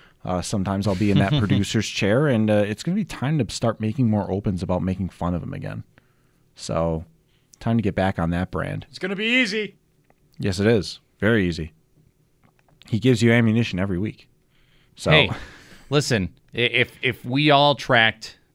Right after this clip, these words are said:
Speaker 2: what we said, you know, I mean, we do have on
Speaker 1: I'm
Speaker 2: demand,
Speaker 1: pretty
Speaker 2: so we could
Speaker 1: sure
Speaker 2: go back and we could track a bunch of
Speaker 1: I'm
Speaker 2: things
Speaker 1: pretty
Speaker 2: that
Speaker 1: sure there's
Speaker 2: we've all
Speaker 1: ammunition
Speaker 2: said.
Speaker 1: on me, even though I was only here for two hours.
Speaker 2: Yeah, there's,
Speaker 1: Right.
Speaker 2: there's plenty
Speaker 1: I
Speaker 2: that people
Speaker 1: derailed
Speaker 2: can make
Speaker 1: your
Speaker 2: fun of
Speaker 1: show right
Speaker 2: with
Speaker 1: away.
Speaker 2: me.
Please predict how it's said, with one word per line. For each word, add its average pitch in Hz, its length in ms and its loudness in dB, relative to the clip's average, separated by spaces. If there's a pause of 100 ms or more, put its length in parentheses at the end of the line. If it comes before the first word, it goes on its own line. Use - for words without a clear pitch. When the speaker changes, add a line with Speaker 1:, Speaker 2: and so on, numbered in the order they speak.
Speaker 2:
what 120 340 0
we 113 200 2
said, 98 580 0 (180)
you 113 120 -4
know, 90 240 -2
I 104 100 -4
mean, 92 140 -2
we 95 80 -2
do 95 100 -2
have 87 160 -2
on 85 160 -2
Speaker 1:
I'm 143 120 6
Speaker 2:
demand, 85 140 0
Speaker 1:
pretty 160 220 6
Speaker 2:
so 131 140 2
we - 20 4
could 110 60 2
Speaker 1:
sure 147 160 6
Speaker 2:
go 127 40 6
back 98 220 4
and 101 100 -6
we 95 80 -2
could 87 140 -6
track 95 320 2
a 85 60 -14
bunch 98 340 -6
of 107 60 2
Speaker 1:
I'm 113 80 4
Speaker 2:
things 92 220 0
Speaker 1:
pretty 175 240 6
Speaker 2:
that 185 40 6
Speaker 1:
sure 127 480 4
there's 117 220 4
Speaker 2:
we've 135 80 8
all 143 80 6
Speaker 1:
ammunition 135 320 6
Speaker 2:
said. 127 100 4
Speaker 1:
on 120 220 4
me, 117 240 6
even 113 160 4
though 113 100 6
I 110 40 6
was 104 100 2
only 107 180 4
here 101 100 2
for 87 120 -6
two 104 260 2
hours. - 460 -2 (960)
Speaker 2:
Yeah, 90 360 2
there's, 90 160 2
Speaker 1:
Right. 170 200 8
Speaker 2:
there's 101 180 -4
plenty - 280 4
Speaker 1:
I - 40 0
Speaker 2:
that 170 80 0
people 165 140 2
Speaker 1:
derailed 170 240 8
Speaker 2:
can - 60 2
make 170 80 0
Speaker 1:
your 151 100 4
Speaker 2:
fun - 180 0
of - 60 0
Speaker 1:
show 175 180 10
right 127 260 4
Speaker 2:
with 92 140 2
Speaker 1:
away. 87 160 -2
Speaker 2:
me. 85 180 -6